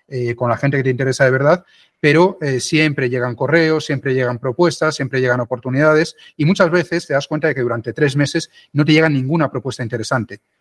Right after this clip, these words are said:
Te están llegando todo tipo de propuestas, pero no las que a ti te gustarían. Entonces, ¿qué sería lo más cómodo? En realidad, si yo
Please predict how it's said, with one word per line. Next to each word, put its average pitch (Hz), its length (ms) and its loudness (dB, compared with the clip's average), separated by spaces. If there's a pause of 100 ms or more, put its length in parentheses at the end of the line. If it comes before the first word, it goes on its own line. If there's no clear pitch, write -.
Te 127 80 -8
están 151 180 2
llegando 156 280 4
todo 156 180 0
tipo 151 200 -4
de 139 80 0
propuestas, 160 420 -2
pero 123 160 -4
no 139 60 2
las 131 120 0
que 127 100 0
a 120 60 0
ti 123 120 -4
te 131 60 -2
gustarían. 110 500 -2 (320)
Entonces, 143 240 2
¿qué 180 100 0
sería 202 220 4
lo 139 100 4
más 117 160 -4
cómodo? 127 460 -2
En 123 80 -10
realidad, 127 280 4
si 175 200 -4
yo 160 240 2